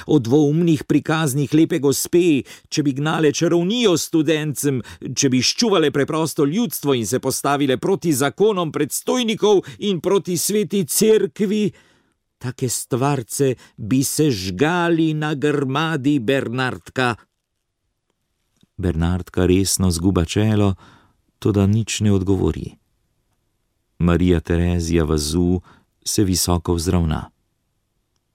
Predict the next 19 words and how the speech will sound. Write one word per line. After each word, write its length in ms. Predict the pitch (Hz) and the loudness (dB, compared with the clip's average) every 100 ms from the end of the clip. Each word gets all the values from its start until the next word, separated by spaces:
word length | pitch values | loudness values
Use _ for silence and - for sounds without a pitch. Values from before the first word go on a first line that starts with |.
| _ | _
Še 300 | - - 180 - | -6 -2 -2 0
eno 380 | 110 92 90 85 | 2 4 2 0
ti 200 | - 87 | -2 -2
hočem 420 | 98 90 92 90 | 0 0 0 0
reči, 400 | 85 85 - - | 2 0 -2 -6
Subirujeva. 840 | - 87 82 76 73 55 78 73 - _ _ _ _ - - - _ | -2 -2 0 -2 -4 -6 -6 -8 -10 _ _ _ _ -20 -20 -20 _
Mogoče 440 | 147 160 180 156 | 0 4 4 2
se 140 | 127 131 | 0 0
ti 100 | 139 | 0
včasih 520 | 123 131 127 110 123 | 2 2 0 -2 -2
v 100 | 120 | -2
šoli 400 | - 131 127 120 | 0 2 2 2
ni 220 | 123 151 | 2 2
zdelo 420 | 120 120 143 131 | 2 2 4 2
prav, 440 | 120 156 156 107 85 | 0 0 2 2 -2
če 160 | - | -4
sem 220 | 87 87 82 | -6 -4 -4
se 180 | - | -2
nad 200 | 87 82 | -2 -2